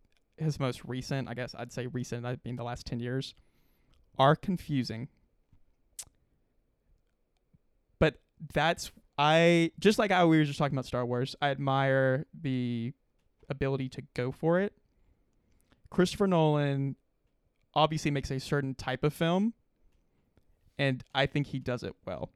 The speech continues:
I enjoy Inception. I loved Tenet. I enjoyed Interstellar.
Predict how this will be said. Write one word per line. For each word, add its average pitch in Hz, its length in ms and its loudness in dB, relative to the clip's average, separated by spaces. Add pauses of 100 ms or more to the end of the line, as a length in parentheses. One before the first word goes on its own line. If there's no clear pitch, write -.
(240)
I 160 440 6
enjoy 127 640 0 (240)
Inception. 104 580 -8
I 143 280 2
loved 127 580 -2 (100)
Tenet. 120 320 -4 (140)
I 143 140 0
enjoyed 139 500 -2
Interstellar. 151 640 0